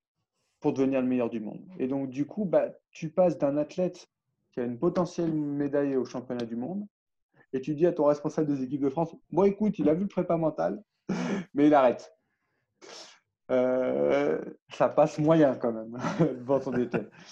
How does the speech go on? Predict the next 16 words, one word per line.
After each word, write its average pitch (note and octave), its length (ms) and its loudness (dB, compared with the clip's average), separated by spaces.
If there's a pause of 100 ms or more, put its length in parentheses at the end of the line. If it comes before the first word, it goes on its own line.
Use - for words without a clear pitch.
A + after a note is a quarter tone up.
(340)
Donc, D3 320 0
euh, B2+ 480 2
donc, D#3 360 0
donc D#3 220 2
ils C#3 140 0
ont D#3 40 6
un D3+ 60 4
peu D3+ 220 0
pe-, E3+ 180 -6
ils C#3+ 140 0
ont C#3+ 40 4
un C#3 60 2
peu D#3 160 0
peur D#3 220 2
de C3+ 100 0
ça, - 260 -2